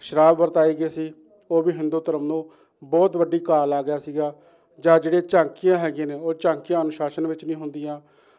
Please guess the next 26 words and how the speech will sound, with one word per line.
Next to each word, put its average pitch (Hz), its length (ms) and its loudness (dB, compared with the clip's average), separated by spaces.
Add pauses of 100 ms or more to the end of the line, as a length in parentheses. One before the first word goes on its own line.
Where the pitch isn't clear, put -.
(200)
ਕਿਹਾ 180 200 6
ਜਾਂਦਾ 190 300 6
ਕਿ 196 280 -2 (100)
ਸ਼ੋਭਾ 185 300 2
ਯਾਤਰਾ 185 300 2
ਨਿਕਲਦੀ 170 360 0
ਹੈ, 180 80 4
ਲੇਕਿਨ 170 240 0
ਸ਼ੋਭਾ 175 320 2
ਯਾਤਰਾ 170 320 0
ਨਿਕਲਣ 165 300 -2
ਤੋਂ 165 160 -2
ਬਾਅਦ 147 320 4 (500)
ਜਿਹੜੇ 165 220 4
ਲੰਗਰ 165 360 4
ਦੇ 180 140 2
ਖਾਲੀ 160 340 2
ਡੂਨੇ 156 280 -2
ਨੇ, 135 200 -4 (440)
ਉਹ 180 100 4
ਸਾਰੇ 180 340 6
ਸ਼ਹਿਰ 175 300 2
ਦੀ 165 120 -4
ਜਿਹੜੀ 160 180 0
ਹੈ 156 100 4
ਰੌਣਕ, 147 440 -2